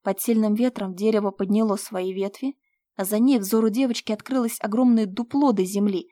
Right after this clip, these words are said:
находившееся в широком вековом дубе. Не думая ни секунды, малышка юркнула в просторное дупло дуба, и тут же ветер стих, а ива опустила ветви. Слава оказалась как будто в тайной древесной пещере,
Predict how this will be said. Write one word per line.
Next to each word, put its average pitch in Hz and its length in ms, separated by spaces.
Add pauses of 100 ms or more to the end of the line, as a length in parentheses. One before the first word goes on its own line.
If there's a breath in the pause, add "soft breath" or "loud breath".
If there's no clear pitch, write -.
(240 soft breath)
находившееся 208 720
в - 40
широком 233 400
вековом 208 460
дубе. - 360 (840)
Не 190 120
думая 208 260
ни 202 100
секунды, 240 480
малышка 233 400
юркнула 233 480
в - 80
просторное 214 540
дупло 202 320
дуба, 220 360 (440 soft breath)
и 208 80
тут - 220
же - 120
ветер 277 280
стих, - 460 (320)
а - 120
ива 226 320
опустила 247 540
ветви. 214 420 (640)
Слава 208 360
оказалась 240 480
как - 180
будто 247 380
в - 60
тайной 269 420
древесной 262 500
пещере, 226 640